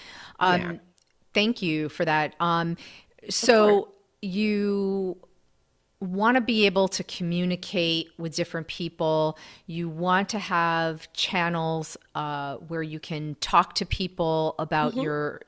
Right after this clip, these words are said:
Speaker 1: you know, sharing your artwork so that you could sell it. 'Cause obviously these communities, they hang out someplace and communicate someplace. So, um, there are three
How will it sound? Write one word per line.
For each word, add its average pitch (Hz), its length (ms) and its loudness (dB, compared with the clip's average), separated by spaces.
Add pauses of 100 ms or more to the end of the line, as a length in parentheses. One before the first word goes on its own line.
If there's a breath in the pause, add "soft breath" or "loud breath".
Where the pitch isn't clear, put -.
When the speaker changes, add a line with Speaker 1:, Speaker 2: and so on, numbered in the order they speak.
Speaker 1:
you 202 120 0
know, 160 100 -2
sharing 185 800 0
your 170 160 -2
artwork 165 560 0
so - 160 -4
that 151 180 -4
you 156 80 -8
could 151 220 -12
sell 160 340 0
it. 139 200 -4
'Cause 160 160 -6
obviously 160 560 0 (260 loud breath)
these 185 220 -4
communities, 170 1000 0 (420 soft breath)
they 180 220 2
hang 196 260 2
out 165 140 0
someplace 175 540 0
and 160 100 -2
communicate 185 720 0
someplace. 139 480 -6 (340 loud breath)
So, 180 460 4 (380 loud breath)
um, 165 540 2
there 185 360 4
are 185 160 4
three 208 640 0